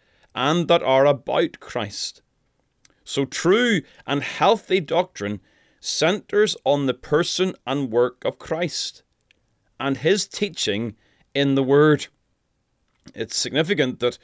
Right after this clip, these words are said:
throughout the history of the church, the attacks on the church, within the church, have often centred upon the person and work of Christ.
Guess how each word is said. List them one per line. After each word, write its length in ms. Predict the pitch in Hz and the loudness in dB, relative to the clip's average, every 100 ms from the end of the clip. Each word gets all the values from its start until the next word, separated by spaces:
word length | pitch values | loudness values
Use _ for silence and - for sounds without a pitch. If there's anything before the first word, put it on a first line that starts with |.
| _ _ _ _ | _ _ _ _
throughout 400 | - 127 151 151 | -4 2 2 2
the 100 | - | -2
history 520 | 151 - - 131 123 | 0 -2 -6 -2 2
of 220 | 117 - | 2 2
the 100 | 107 | -6
church, 520 | - 196 196 - - - _ _ _ _ _ | -2 0 0 -6 -14 -16 _ _ _ _ _
the 220 | - 123 123 | -6 -2 -2
attacks 680 | - 127 170 - - - - _ - | -2 -2 -2 -2 -6 -6 -10 _ 0
on 260 | 151 190 | 2 2
the 100 | 123 | -2
church, 460 | - 127 123 - - _ _ _ - | -2 -2 -2 -4 -10 _ _ _ -4
within 420 | 135 135 180 220 | 0 4 4 4
the 80 | 135 | 0
church, 460 | - 123 - - _ _ _ _ | 0 -2 -2 -8 _ _ _ _
have 260 | 120 143 135 | -2 2 4
often 420 | 196 - 185 156 | 2 2 -4 -4
centred 760 | - - 170 - _ 107 107 | -2 0 0 -2 _ -4 -2
upon 340 | 120 - 139 135 | -2 0 0 -2
the 60 | |
person 560 | - - 156 - - 131 | -4 0 0 0 -4 -4
and 160 | 123 | -2
work 140 | 117 123 | -4 -6
of 80 | - | -8
Christ. 580 | - 151 147 - - | -8 -8 -8 -10 -12